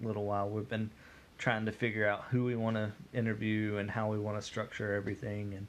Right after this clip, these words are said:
I'm hoping that we're starting to get into a better routine with all that. So hopefully we'll have an interview for you next week. Um, if not, then Amy and I will be talking about something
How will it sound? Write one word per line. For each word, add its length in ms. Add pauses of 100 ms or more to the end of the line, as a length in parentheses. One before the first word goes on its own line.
(400)
I'm 120
hoping 340
that 140
we're 180
starting 300
to 80
get 140
into 260
a 60
better 260
routine 480
with 140
all 180
that. 260 (640)
So 340
hopefully 340
we'll 100
have 160
an 100
interview 400
for 220
you 140
next 320
week. 300 (520)
Um, 420 (120)
if 180
not, 320
then 340
Amy 200
and 100
I 100
will 140
be 140
talking 360
about 300
something 600